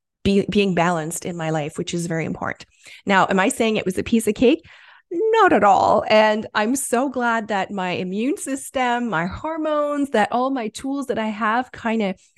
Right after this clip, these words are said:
worked for me. And I did a lot of self-care. I did a lot of daily walks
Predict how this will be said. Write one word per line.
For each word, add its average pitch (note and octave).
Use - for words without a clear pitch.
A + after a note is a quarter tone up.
worked C4
for C4+
me. D4
And G#3
I G#3
did F#3+
a F3+
lot F3
of F3
self-care. B3+
I G3
did F#3+
a F#3
lot E3+
of E3+
daily G#3
walks B3